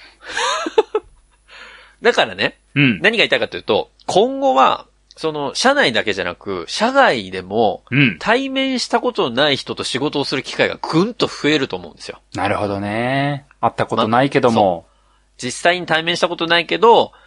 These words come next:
Speaker 1: なんか一つのプロジェクト全部やっちゃいましょうみたいなことがぐんと増えるんで、まあ、おそらくですけど、数年後に、「あ、対面では初めましてですね」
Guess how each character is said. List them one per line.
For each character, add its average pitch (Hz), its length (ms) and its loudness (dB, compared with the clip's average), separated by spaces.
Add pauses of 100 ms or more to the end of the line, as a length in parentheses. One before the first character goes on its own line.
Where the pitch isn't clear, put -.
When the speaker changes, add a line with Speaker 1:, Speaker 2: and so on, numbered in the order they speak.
(200)
Speaker 1:
な 143 140 -2
ん - 20 0
か - 80 2
一 139 180 0
つ - 60 -16
の 107 120 -4
プ - 120 -6
ロ 104 80 0
ジ 95 80 -6
ェ 92 40 -4
ク - 60 -20
ト 95 100 -8
全 98 140 -2
部 90 80 -12
や 90 120 -8
っ - 40 -14 (300)
ち - 120 -2
ゃ 107 60 4
い 104 100 -2
ま 104 160 -4
し - 100 -4
ょ 131 100 4
う 101 40 0
み 104 140 -6
た 92 140 0
い 87 60 -8
な 87 80 -14
こ 90 100 -12
と 92 80 -10
が 90 140 -10
ぐ 175 200 -4
ん 190 100 -10
と - 100 -14
増 139 140 -4
え 139 60 0
る 104 120 -6
ん 92 80 -18
で、 123 280 -2 (680)
ま 160 120 2
あ、 147 40 2
お 156 80 4
そ 262 160 2
ら 262 120 4
く 214 100 -2
で 190 100 0
す - 100 -14
け 160 80 4
ど、 170 80 2
数 160 320 -2
年 156 220 -2
後 151 120 -2
に、 147 320 -6 (520)
「あ、 - 180 0 (640)
対 - 360 -6
面 220 260 -6
で 226 100 4
は 214 140 2
初 - 240 -6
め 175 100 -2
ま 202 160 0
し - 80 -10
て 175 140 -4
で 120 100 -4
す - 180 -12
ね」 120 200 -10